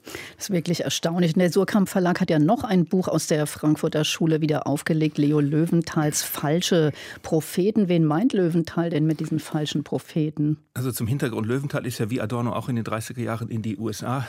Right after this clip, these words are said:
Speaker 2: äh, emigriert, da wo das Frankfurter Institut für Sozialforschung dann in New York eine Weile, äh, gearbeitet hat. Löwenthal ist allerdings dort geblieben. Er ist dann in Berkeley später, äh, Professor geworden. Und die falschen Propheten, die er sich hier vorknüpft,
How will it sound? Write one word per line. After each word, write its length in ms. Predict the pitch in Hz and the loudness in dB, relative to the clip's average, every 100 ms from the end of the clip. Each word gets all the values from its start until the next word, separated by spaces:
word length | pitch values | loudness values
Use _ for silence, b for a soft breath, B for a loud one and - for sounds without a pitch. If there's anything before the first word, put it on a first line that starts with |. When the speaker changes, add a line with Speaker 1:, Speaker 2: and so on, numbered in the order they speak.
| - | -8
Speaker 2:
äh, 100 | 123 | -6
emigriert, 480 | 131 123 123 131 120 | -4 -4 -4 -6 -4
da 80 | 110 | -4
wo 80 | |
das 120 | 107 95 | -6 -6
Frankfurter 600 | 107 104 117 - 104 98 B B B B | -8 -8 -6 -4 -4 -4 B B B B
Institut 420 | 120 107 110 127 | -8 -8 -6 -6
für 120 | - 107 | -4 -4
Sozialforschung 760 | 107 - 107 117 127 113 113 | -4 -4 -4 -4 -6 -4 -4
dann 100 | 107 | -4
in 140 | 95 | -2
New 60 | 101 | -2
York 260 | 98 113 123 | -2 -4 -4
eine 200 | 123 117 | -4 -2
Weile, 300 | 117 120 - | -2 -2 -4
äh, 200 | 113 117 | -4 -4
gearbeitet 580 | 117 - 123 127 143 135 | -6 -6 -4 -4 -6 -6
hat. 140 | 123 | -2
Löwenthal 400 | 127 135 143 127 | -2 -2 -2 -4
ist 140 | 117 | -4
allerdings 340 | 117 120 110 - | -6 -6 -6 -6
dort 180 | 107 - | -8 -6
geblieben. 480 | 98 107 127 135 92 | -6 -4 -4 -4 -6
Er 160 | 110 113 | -8 -10
ist 220 | - - | -10 -8
dann 160 | 107 | -6
in 220 | 98 101 95 | -4 -6 -4
Berkeley 380 | 107 117 113 | -4 -4 -4
später, 440 | 101 - 113 117 104 B B B | -4 -6 -6 -6 -8 B B B
äh, 100 | B | B
Professor 520 | 107 - - 165 - 117 | -8 -6 -4 -6 -4 -4
geworden. 380 | 110 113 123 | -2 -2 -2
Und 220 | - - - | -4 -8 -8
die 60 | |
falschen 400 | - 131 151 156 | -6 -6 -4 -6
Propheten, 580 | - 131 - 151 - 117 | -6 -8 -4 -6 -4 -8
die 160 | - - | -8 -8
er 220 | 120 139 B B B B | -6 -6 B B B B
sich 180 | 127 | -6
hier 140 | - 120 | -2 -4
vorknüpft, 720 | - 147 143 - 135 - - | -4 -6 -6 -6 -6 -8 -18